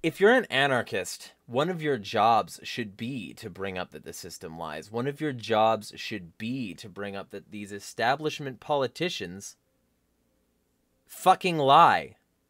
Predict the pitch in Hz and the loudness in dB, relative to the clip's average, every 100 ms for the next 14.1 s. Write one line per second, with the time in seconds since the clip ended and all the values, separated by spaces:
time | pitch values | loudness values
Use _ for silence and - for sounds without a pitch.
0 | _ _ _ _ _ _ _ _ _ _ | _ _ _ _ _ _ _ _ _ _
1 | _ _ _ _ - 139 143 - 139 113 | _ _ _ _ -6 -4 -2 -4 -8 -2
2 | 147 196 139 110 - _ _ _ _ _ | 2 4 2 -2 -10 _ _ _ _ _
3 | - - - 196 208 - 151 151 135 143 | -14 -2 6 8 8 6 2 2 -2 0
4 | 165 175 147 131 123 110 135 143 - 113 | 0 -2 -4 -2 -2 0 0 0 -4 -8
5 | - 135 156 147 113 - 135 151 113 98 | -6 -4 -2 -4 -6 -2 -2 -2 -6 -8
6 | 107 - 120 139 147 123 - 92 95 113 | -8 -6 -2 0 0 -2 -8 -14 -14 -14
7 | _ _ _ _ - 135 127 147 120 117 | _ _ _ _ -2 -2 0 -2 0 -2
8 | 131 - 208 202 95 67 - _ _ _ | -2 2 4 4 0 -6 -12 _ _ _
9 | _ _ _ _ _ _ _ _ - - | _ _ _ _ _ _ _ _ -8 2
10 | 175 190 190 156 170 156 139 - 175 185 | 4 4 0 0 0 -2 -6 -4 0 0
11 | 147 120 117 110 113 113 - 113 107 110 | -2 -2 -4 0 0 0 -4 -6 -6 -6
12 | 104 98 101 95 - 92 104 90 78 - | -8 -8 -10 -10 -14 -12 -8 -6 -8 -10
13 | 120 123 131 123 123 107 123 151 113 101 | -4 -4 -4 -4 -4 -4 -4 -2 0 0
14 | 101 | -2